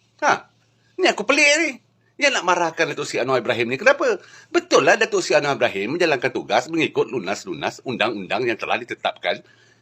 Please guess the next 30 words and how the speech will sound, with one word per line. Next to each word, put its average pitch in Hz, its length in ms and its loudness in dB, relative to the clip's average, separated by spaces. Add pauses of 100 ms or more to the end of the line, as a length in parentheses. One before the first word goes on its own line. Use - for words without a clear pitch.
sekian 294 480 2
lama. 302 480 0 (1120)
Apa 311 160 2
masalahnya? 202 560 4
Kira 269 320 0
bersyukurlah 214 800 2
Datuk 151 240 -2
Seri 120 220 0
Anwar, 120 260 2
Anwar 120 240 0
Ibrahim 104 400 0
mempelawa 247 640 4
untuk 160 240 0
berbincang. 120 640 0
Pastinya 123 480 -4
ada 170 160 0
syarat 165 320 2
bila 156 160 -8
nak 160 160 -2
duit - 140 -2
kerajaan. 170 420 4 (1300)
Sebab 135 320 4 (800)
dia 131 240 0
akan 143 80 -4
dipersoalkan 117 800 -2
dan - 240 2
akan 120 160 0
diaudit 151 400 -4
kelak. 202 320 2 (240)
Mana 214 160 2